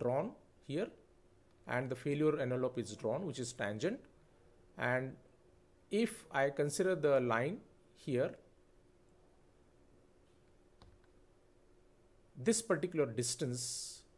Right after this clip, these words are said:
will be C quad phi. Okay, you consider a small triangle here. The intercept is cohesion and inclination is phi. Therefore, the horizontal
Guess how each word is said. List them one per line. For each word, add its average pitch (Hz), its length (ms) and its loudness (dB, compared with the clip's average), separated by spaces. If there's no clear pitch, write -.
will 127 180 0
be 233 200 -2
C 233 300 -2
quad 117 280 0
phi. - 200 -10
Okay, 254 180 -6
you 117 140 -4
consider 120 380 -2
a 123 40 0
small 160 380 0
triangle 156 340 0
here. 147 260 0
The 127 120 0
intercept 165 480 0
is 196 180 -4
cohesion 165 600 2
and 123 200 -2
inclination 139 380 -4
is 156 160 -6
phi. 156 200 4
Therefore, 123 280 -2
the 135 100 -2
horizontal 156 560 0